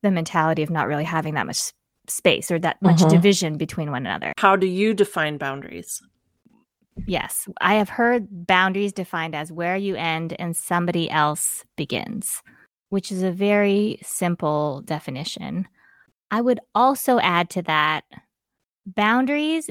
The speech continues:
Speaker 1: is when you have real ownership of your yes and your no. And there is this idea that you cannot really, really say yes unless you can really, really say no.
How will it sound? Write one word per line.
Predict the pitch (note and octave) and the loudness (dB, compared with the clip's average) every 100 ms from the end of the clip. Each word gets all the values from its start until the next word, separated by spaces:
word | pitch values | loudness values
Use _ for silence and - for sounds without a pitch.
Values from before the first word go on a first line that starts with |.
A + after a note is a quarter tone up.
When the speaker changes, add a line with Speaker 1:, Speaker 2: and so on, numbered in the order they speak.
| - | -4
Speaker 1:
is | F#3 F3+ | -4 -4
when | E3+ F3 F3 F3 | -4 -2 -2 -2
you | E3 F3 | -2 -4
have | E3+ E3+ D#3 D3+ D3+ D3+ D#3+ - - _ _ _ | -2 2 2 2 0 -4 -10 -18 -20 _ _ _
real | F#3 F3+ G3 G#3+ G#3 - | -10 -2 2 2 2 0
ownership | F#3 F#3+ G#3 - C4+ - - | 0 -2 -4 -4 -6 -4 0
of | E3+ E3+ | 2 2
your | E3 D#3+ | 0 -2
yes | D3+ D3 G#3 - - _ _ _ _ - | 0 0 -2 -8 -12 _ _ _ _ -6
and | F#3 F3 E3 D#3+ | 0 2 2 0
your | D#3+ D3 | 0 0
no. | C3+ F#2 - - _ _ _ _ _ _ _ _ _ - _ _ | 0 0 -2 -8 _ _ _ _ _ _ _ _ _ -20 _ _
And | G3 F#3+ F#3 F3+ F3 F3 - F#3 | 0 4 4 4 2 -2 -6 -6
there | G3+ G3+ | 2 2
is | - G#3+ A#3+ A3+ - - | 4 0 0 -4 -12 -8
this | F#3 F#3 F3+ | -6 -4 -2
idea | D#3 E3 G#3 D#3+ C#3+ D3 E3 | -4 -2 0 0 2 0 0
that | E3+ D#3 D3 - | 2 4 2 -2
you | F3 F#3 F#3 | -8 -8 -8
cannot | - A3 A3+ A3 A3 F3 | -4 0 2 2 2 0
really, | F3 G#3 A#3+ A#3 | 0 0 0 0
really | F3+ F3+ F3 | 0 0 0
say | F3+ - E3+ | -2 -2 -2
yes | E3+ C3 E3+ - - - - | -2 -6 -8 -10 -12 -14 -6
unless | F3 E3 C#3+ D3 - - - | -4 -2 -2 -2 -4 -6 -8
you | D#3+ D3 D3 | -6 -4 -4
can | - D3 C3+ | -4 -6 -4
really, | C#3 D3+ D#3+ D#3+ | -2 0 2 0
really | C#3+ C#3 D3+ D3 | 0 -2 -2 -2
say | - A#2+ | 0 0
no. | C3 F#2 - | 2 0 -2